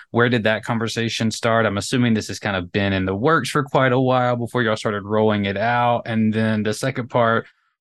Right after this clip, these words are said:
what led to Ryan Young kind of being selected as the host? Was he involved in wanting to start that? Did y'all just kind of say, "Hey, this would be something cool for you to do"? Like, what, what all went into that?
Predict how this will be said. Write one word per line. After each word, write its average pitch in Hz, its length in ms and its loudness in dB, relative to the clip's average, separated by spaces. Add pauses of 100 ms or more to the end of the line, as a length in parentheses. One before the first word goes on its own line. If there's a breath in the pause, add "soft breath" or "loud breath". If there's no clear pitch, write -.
what 123 240 2
led 131 180 2
to 127 120 0
Ryan 117 300 4
Young 113 240 0
kind 117 180 0
of 101 120 -6
being 110 200 0
selected 104 420 -2
as 98 160 -2
the - 140 -2
host? 151 340 2
Was 98 220 -2
he 120 180 2
involved 113 420 2
in 110 120 -2
wanting 107 240 -2
to 101 100 -6
start 165 380 -2
that? 156 260 2
Did 104 140 -4
y'all 98 160 2
just 92 220 -6
kind 101 160 -2
of 92 100 -4
say, 95 180 -2
"Hey, 131 480 0 (300)
this 113 160 0
would 104 80 -2
be 98 60 -6
something 98 260 -4
cool 101 140 -6
for 98 100 -6
you 95 80 -2
to 95 100 -4
do"? 151 420 2
Like, 107 220 4
what, 123 200 0
what 143 140 2
all 123 140 4
went 113 160 2
into 98 160 -2
that? 92 200 -10